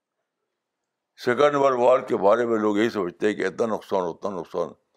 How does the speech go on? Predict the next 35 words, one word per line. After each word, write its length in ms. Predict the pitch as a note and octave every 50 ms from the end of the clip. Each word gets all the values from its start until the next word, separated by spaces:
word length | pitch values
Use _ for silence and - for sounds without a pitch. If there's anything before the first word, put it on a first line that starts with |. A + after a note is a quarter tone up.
| _ _ _ _ _ -
بس 240 | - - - - -
یہی، 240 | A#2 C3 - -
یہی 140 | - B2 A2+
جانتے 340 | A2 F#2+ D#2 - - - -
ہیں۔ 100 | - - _ _ _ _ _ _ _ _ _ _ _ _ _ _ _ _ _ _ _ _ _ _ _ _ _ _ _ _ _ _ _ _ _ -
لیکن 280 | G2 A#2 A#2 C3 C#3+
سیکنڈ 400 | C3 - - B2 - D3 D#3 D#3+
ورلڈ 360 | D#3+ D3 B2 A#2 A#2 A#2+ A#2
وار 200 | A2+ A2+ A2+ A2+
جو 240 | G#2+ F#2 F#2+ G2+ G2+
ہے، 60 | A2+
اس 240 | B2+ C#3 C3+ G2+ -
نے 120 | G#2+ A#2+ C3 - - - _
کیا 140 | _ - G2+
کیا؟ 240 | F#2 - F#2+ F#2+ F2 - - _ _ _ _ _ _ _ _ _ _ _ _ _ _
وہ 80 | - - -
فرسٹ 240 | - A#2+ B2+ B2 A2
ورلڈ 200 | A2 G#2+ G2 F2
وار، 160 | E2 D2 C#2 C2 - _ _ _ _ _ _ _ _ _ _ _ _ _ _ _ _ _ _ _ _ _ _ _ _ _ _ _ _ -
یعنی 100 | - G#2
فرسٹ 440 | - - - C#3+ D3+ E3 E3 - -
ورلڈ 280 | B2 C3 C3 C3+ B2+
وار 180 | B2 B2 B2+ B2+
کے 180 | B2+ - A#2+ G#2+
بعد 240 | F2+ F#2 A#2 B2+ B2+ G#2
دنیا 260 | G2 G#2+ G#2 G#2+ G#2+ G#2+
میں 160 | G#2+ G#2 -
اویشن 500 | - G#2 A2 B2 B2 A2 - D3 C#3 C#3+
کا 80 | C#3
زمانہ 300 | C3 B2 A#2 G#2+ A2 A2
آیا، 200 | G2+ F#2 D#2 C2 - - - _ _ _ _ _ _ _
ہوائی 340 | - F2+ G2 G2+ - G#2 G#2
جہاز 240 | G2+ G#2 G#2+ G#2+ G2 -
کا 60 | F2+
زمانہ۔ 320 | E2 D#2 D2+ C#2+ C#2+ C#2